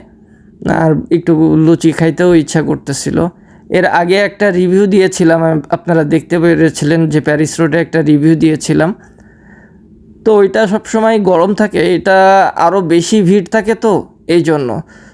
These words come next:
তো শেষের দিকে মিষ্টি খেলাম। আর আজকের ভিডিওটা এখানেই শেষ।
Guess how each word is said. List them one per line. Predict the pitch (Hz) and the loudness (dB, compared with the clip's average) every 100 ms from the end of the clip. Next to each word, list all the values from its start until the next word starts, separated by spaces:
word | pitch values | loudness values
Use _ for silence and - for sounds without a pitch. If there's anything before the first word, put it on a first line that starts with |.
| _ | _
তো | 214 | -2
শেষের | - 196 220 180 | 0 -2 -2 0
দিকে | 202 214 220 214 | -2 0 0 2
মিষ্টি | 202 - 214 | 0 0 -2
খেলাম। | 190 208 220 262 - _ - _ - - _ _ - - - - - - | 0 2 0 -2 -10 _ -20 _ -20 -20 _ _ -20 -20 -20 -20 -20 -6
আর | 170 165 160 160 - | 0 2 2 2 0
আজকের | 175 175 - 165 | -4 -4 -2 0
ভিডিওটা | 160 165 180 185 185 - - | 2 0 0 0 0 -2 -2
এখানেই | 165 175 196 214 | 0 0 0 -2
শেষ। | - 214 | 0 -2